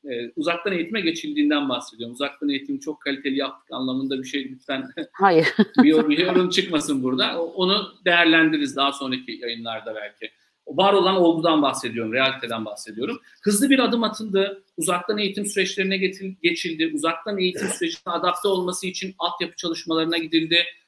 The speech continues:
Speaker 1: Mesela bizim ülkemizde uzaktan eğitim, e, sürecini çok uzun süredir yürüten Anadolu Üniversitesi, İstanbul Üniversitesi, Atatürk Üniversitesi gibi üniversitelerin altyapılarından yararlanmak suretiyle bazı üniversiteler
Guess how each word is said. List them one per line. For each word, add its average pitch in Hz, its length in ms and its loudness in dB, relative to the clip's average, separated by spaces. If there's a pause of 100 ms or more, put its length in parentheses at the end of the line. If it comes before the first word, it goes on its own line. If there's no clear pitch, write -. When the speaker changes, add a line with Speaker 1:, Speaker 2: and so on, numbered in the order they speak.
Speaker 1:
Mesela 180 360 0
bizim 185 220 -4
ülkemizde 175 600 0 (280)
uzaktan 170 420 0
eğitim, 190 480 -2
e, 151 340 2
sürecini 165 500 0
çok 180 220 -6
uzun 190 160 -8
süredir 170 320 -2
yürüten 156 480 0
Anadolu 160 400 4
Üniversitesi, 156 580 0
İstanbul 160 540 0
Üniversitesi, 160 460 -2
Atatürk 170 380 -8
Üniversitesi 160 540 -2
gibi 165 360 2 (300)
üniversitelerin 165 680 2
altyapılarından 156 720 0
yararlanmak 160 720 2
suretiyle 147 680 -2
bazı 135 280 0
üniversiteler 135 600 -2